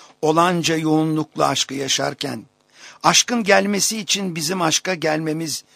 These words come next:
gerekir. "Pir olmayan aşka gelmez." diyor Karacaoğlan. Aşka gelmek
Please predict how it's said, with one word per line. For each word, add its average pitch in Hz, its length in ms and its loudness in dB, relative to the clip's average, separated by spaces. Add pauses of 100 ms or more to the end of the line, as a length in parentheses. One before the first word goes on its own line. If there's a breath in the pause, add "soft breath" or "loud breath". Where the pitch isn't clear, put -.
(180 soft breath)
gerekir. 131 680 -8 (1080 soft breath)
"Pir 240 260 2
olmayan 202 600 2
aşka 165 420 0
gelmez." 160 580 0
diyor 131 300 -6 (280 soft breath)
Karacaoğlan. 135 840 -4 (640 loud breath)
Aşka 143 360 2
gelmek 175 640 0